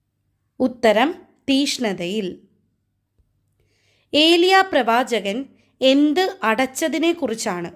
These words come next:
പ്രഭാഷകൻ പറയുന്നത്? ഓപ്ഷൻസ് ആകാശവിതാനം, സ്വർഗവാതിൽ, ആകാശവാതിലുകൾ.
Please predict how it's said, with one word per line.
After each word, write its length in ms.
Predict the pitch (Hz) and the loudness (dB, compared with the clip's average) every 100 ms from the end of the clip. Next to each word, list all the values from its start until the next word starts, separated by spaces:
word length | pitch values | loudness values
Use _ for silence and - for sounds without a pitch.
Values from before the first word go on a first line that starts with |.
| _ 233 | _ -2
പ്രഭാഷകൻ 560 | 220 208 202 214 214 247 | 0 0 -2 -4 -4 -2
പറയുന്നത്? 480 | 277 240 196 170 - - _ _ - 190 | 0 0 -2 -6 -8 -12 _ _ -6 -4
ഓപ്ഷൻസ് 480 | 190 - 311 359 - _ _ - 208 | -2 0 0 0 -8 _ _ -2 2
ആകാശവിതാനം, 960 | 208 240 262 262 285 269 240 240 247 349 - _ _ - | 2 0 0 0 -2 -2 -2 0 -2 -4 -6 _ _ -6
സ്വർഗവാതിൽ, 840 | 233 220 233 339 269 208 190 240 339 359 _ _ - 214 | 2 2 4 2 2 0 -2 -4 -6 -8 _ _ -2 -2
ആകാശവാതിലുകൾ. 1120 | 226 262 269 - 220 185 165 170 165 180 208 | 0 0 -2 -2 -4 -6 -6 -8 -6 -4 -6